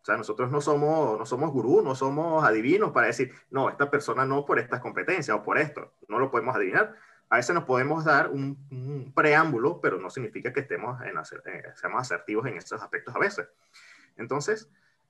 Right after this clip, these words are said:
eh, nos podemos guiar un poco por las redes sociales, a ver qué, qué tipo de, de, de manifestación están exponiendo allí. Pero también entramos en otra disyuntiva, que es lo que muchos otros exponentes de, del área de recursos humanos defienden, de que, "Oye, mira,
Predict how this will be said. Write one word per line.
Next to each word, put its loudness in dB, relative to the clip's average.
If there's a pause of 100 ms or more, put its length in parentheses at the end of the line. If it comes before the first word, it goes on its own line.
eh, 4
nos 0
podemos 2 (720)
guiar 4
un 2
poco 0
por 0
las 0
redes 2
sociales, 0
a 4
ver 0
qué, -2
qué 2
tipo -2
de, 4
de, 2
de 2
manifestación -2
están -4
exponiendo -4
allí. -6 (840)
Pero 6
también 2
entramos 2
en 0
otra 0
disyuntiva, 0
que -4
es -8
lo -2
que 2
muchos -6
otros -4
exponentes -6
de, 0
del -4
área 0
de 0
recursos -6
humanos 0
defienden, 2
de -2
que, -8
"Oye, -2
mira, 0